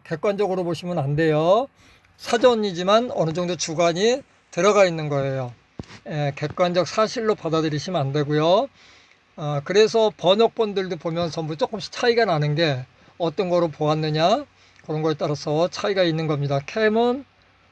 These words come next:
어, 이게 분리어미죠. 자, 여기 전치사의 목적으로 왔으니까 요거는 to, at, for의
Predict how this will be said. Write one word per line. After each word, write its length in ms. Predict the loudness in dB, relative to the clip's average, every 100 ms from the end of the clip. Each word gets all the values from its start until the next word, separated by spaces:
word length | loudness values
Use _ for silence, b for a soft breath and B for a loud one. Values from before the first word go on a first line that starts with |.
| _
어, 180 | -2 0
이게 160 | 0 -2
분리어미죠. 1120 | -4 -2 2 2 2 -2 2 4 6 4 2 _ _ _ _ _ _
자, 260 | 0 2 2
여기 160 | -2
전치사의 960 | -2 -2 -4 -4 2 6 6 4 2 2
목적으로 460 | -2 -2 0 2 2
왔으니까 960 | 0 -4 -8 -4 0 4 6 4 2 _ _ _ _
요거는 360 | -2 -2 -2 -6 _ _ _ -20 -18
to, 580 | -4 0 0 0 -2 -8 _ _ _ _ _ _ -20 -20 -20 -20 _ _ _ -20 -4
at, 400 | 4 4 4 0 _ -20 -2
for의 460 | 2 4 4 2